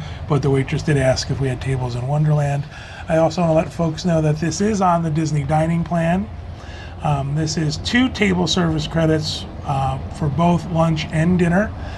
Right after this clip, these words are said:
Uh, if you're on the regular dining plan or the deluxe dining plan, it's still two table service credits, and it's a little complicated. I'm not gonna go into the specifics of it, but it's somewhere along the lines of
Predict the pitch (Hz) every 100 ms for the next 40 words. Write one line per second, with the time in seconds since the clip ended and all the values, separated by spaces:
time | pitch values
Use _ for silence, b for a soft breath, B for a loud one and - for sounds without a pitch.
0 | B B - 165 139 139 - - - -
1 | - 151 151 147 143 139 139 156 160 156
2 | 151 151 147 147 147 156 151 151 147 -
3 | - 139 139 135 135 135 - 160 139 -
4 | 165 156 - 151 143 156 143 139 147 147
5 | 143 - B B B B 175 190 185 214
6 | 220 262 254 - 180 156 156 151 117 101
7 | 98 B B B 185 226 208 185 165 170
8 | 156 151 143 - 160 185 165 160 180 160
9 | 156 160 156 B B B 196 185 160 185
10 | 180 165 160 156 151 151 143 143 143 139
11 | 131